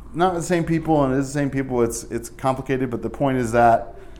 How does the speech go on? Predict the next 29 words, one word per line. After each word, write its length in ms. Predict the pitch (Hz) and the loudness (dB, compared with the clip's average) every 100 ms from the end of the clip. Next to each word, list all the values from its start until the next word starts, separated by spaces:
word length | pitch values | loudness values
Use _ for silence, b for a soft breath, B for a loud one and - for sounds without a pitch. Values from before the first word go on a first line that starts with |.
| B B | B B
yeah, 200 | 135 151 | 6 6
there 140 | 120 127 | 8 6
were 100 | 131 | 6
other 160 | 147 | 6
people 240 | 139 143 139 | 4 2 4
there 220 | 131 131 | 4 4
before 380 | 123 - 135 123 | 2 0 2 4
the 100 | 123 | 4
Israelites 380 | 170 135 110 - | 0 2 0 -2
came 200 | 120 113 | -4 -4
in, 180 | 113 | -2
but 200 | 113 110 | -4 -2
God 320 | 131 131 175 - | -2 0 0 0
gave 200 | 110 110 | -2 -2
them 160 | 104 | -2
this 200 | 104 - | -4 -4
land. 340 | 113 107 95 - - b b - | -6 -6 -8 -12 -18 b b -2
And 80 | 139 | 0
that's 160 | - | 4
why 100 | 165 | 4
there's 160 | 127 113 | 4 4
such 220 | 135 - | -2 -2
a 40 | 110 | -2
rift 240 | 135 - | -2 -2
today. 240 | 107 98 | -4 -2
That's 220 | 107 135 139 | -2 -2 -2
why 100 | 110 | -2
the 60 | |
world 560 | 107 107 127 117 107 | -2 0 2 2 0